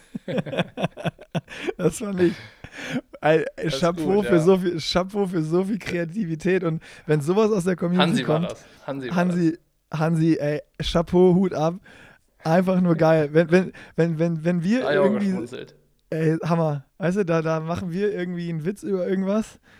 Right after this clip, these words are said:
Speaker 1: besprechen selber was und dann werden wir mit den eigenen Waffen geschlagen. Ich liebe sowas. Das ist, äh, bitte
Speaker 2: Das war
Speaker 1: viel
Speaker 2: sehr
Speaker 1: mehr,
Speaker 2: gut, ja.
Speaker 1: bitte viel mehr von solchen Dingen. Das ist, sowas, äh, bereichert, bereichert alles. Also das war, das war echt gut. Also,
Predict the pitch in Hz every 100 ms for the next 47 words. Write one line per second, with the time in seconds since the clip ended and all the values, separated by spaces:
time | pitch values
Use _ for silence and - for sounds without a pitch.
0 | _ _ _ 143 - - 175 160 175 165
1 | 175 170 156 151 160 151 165 165 156 151
2 | 151 160 151 156 160 143 131 143 135 143
3 | 139 160 160 139 127 123 143 139 156 156
4 | 165 156 175 160 156 151 147 147 - _
5 | _ 160 202 170 131 208 185 185 185 185
6 | 113 113 - - 143 202 190 190 170 180
7 | 185 165 151 156 165 156 156 143 139 175
8 | 165 165 151 170 196 180 - - 165 147
9 | 156 143 160 175 165 160 - _ _ -
10 | _ _ _ - 143 156 156 147 - 143
11 | 127 127 135 139 165 156 151 151 151 143
12 | 147 160 156 143 151